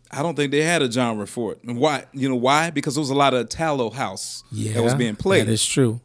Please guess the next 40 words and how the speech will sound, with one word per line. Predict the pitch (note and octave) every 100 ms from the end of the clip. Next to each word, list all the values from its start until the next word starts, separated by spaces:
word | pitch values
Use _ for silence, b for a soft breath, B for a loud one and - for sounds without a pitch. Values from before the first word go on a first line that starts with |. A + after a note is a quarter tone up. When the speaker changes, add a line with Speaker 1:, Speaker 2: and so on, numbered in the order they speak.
| _
Speaker 2:
That | G#2+
is | A2
Speaker 1:
Feel | D3
the | B2+
Speaker 2:
true. | C3+
Speaker 1:
Drive, | B2 B2 B2 B2 A#2 A2+ A2+
Speaker 2:
Yep. | A#2 A#2+ C3 b b -
Speaker 1:
Lime | A#2 C#3+ C#3 C3+ C3+ C3
on | B2
Speaker 2:
Yep. | A2+
Speaker 1:
the | B2
Grid, | C#3 C3 C3 C3 B2
Speaker 2:
Yep. | C#3+ A#2+ B2+ A#2+
Hypnotic | C#3 C3+ C3
Speaker 1:
you | C3
know, | A2+
Speaker 2:
Tango, | C#3 C3+ C3
all | B2+ C3
that | D#3+
Speaker 1:
Hypnotic |
Speaker 2:
stuff | D#3 C3+
like | B2
Speaker 1:
Tango, | D3 D3
Watch | C3+ C3+
Speaker 2:
Yep. | -
Speaker 1:
the |
Closing | D3 D#3 A#2+ A2
Doors, | B2+ E3+ D3+ C3+ C3+
Speaker 2:
Right. | C3+ A2+ G2 -
Speaker 1:
Walk | C3 C3+
the | A#2
Night. | C3 D#3 D3+ D3+
There |
was | B3+ -
so | C4
much | A3+ F3
music | A3+ B3+ D3
being | C3+ C3+
played. | G#3 A#3 F3+ C#3+ b b -
Speaker 2:
Okay. | A#2 B2